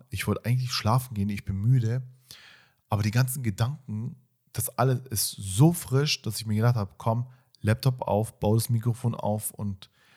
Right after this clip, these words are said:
sprech drauf los. Ich glaub, damit kann ich dem ein oder anderen bestimmt helfen. Und, ähm,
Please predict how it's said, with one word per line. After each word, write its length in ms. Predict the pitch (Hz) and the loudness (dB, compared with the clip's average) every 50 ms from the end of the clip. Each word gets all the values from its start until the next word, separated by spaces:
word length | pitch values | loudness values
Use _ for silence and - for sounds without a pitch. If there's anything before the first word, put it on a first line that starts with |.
| _ _ _ _ _ - | _ _ _ _ _ -14
sprech 540 | - - - _ - - 113 120 127 - | -12 -12 -12 _ 2 8 8 8 8 6
drauf 380 | - - - - 123 123 - - | -2 -4 0 0 0 0 2 2
los. 440 | 110 113 117 123 131 131 - - - - - | 4 6 6 6 6 4 2 -2 -4 -8 -8
Ich 140 | - 107 - | -8 -6 0
glaub, 220 | - 110 107 - _ _ _ - - _ _ _ _ _ _ _ _ _ _ - | 0 0 0 0 _ _ _ -20 -20 _ _ _ _ _ _ _ _ _ _ 4
damit 300 | - 113 107 110 104 - | 6 6 6 6 2 -2
kann 160 | - - 117 | 0 0 2
ich 260 | 110 107 - - _ | 2 0 -2 -6 _
dem 260 | - 110 101 101 98 - - | -4 -2 -2 -2 -4 -4 -4
ein 140 | 107 107 107 | -2 0 2
oder 120 | 101 87 | 2 2
anderen 360 | 90 98 101 101 98 98 95 | 2 2 -2 -4 -6 -6 -4
bestimmt 580 | 95 98 - - - 120 104 101 - - - - | -4 -4 -4 -2 -2 -2 -2 -4 -8 -10 -8 -6
helfen. 380 | 107 104 101 - - 113 - _ _ _ _ _ _ _ _ _ _ _ _ _ _ _ _ _ - - - - _ | -4 -4 -6 -8 -12 -20 -20 _ _ _ _ _ _ _ _ _ _ _ _ _ _ _ _ _ -10 -10 -10 -8 _
Und, 720 | - 107 104 104 104 101 101 98 98 98 92 92 - - - _ - | 2 2 4 4 2 2 0 -2 -4 -6 -8 -10 -14 -18 -20 _ -4
ähm, 720 | - 101 98 92 92 92 92 92 92 92 92 92 95 92 | -2 0 0 0 0 -2 -4 -4 -4 -6 -6 -6 -8 -10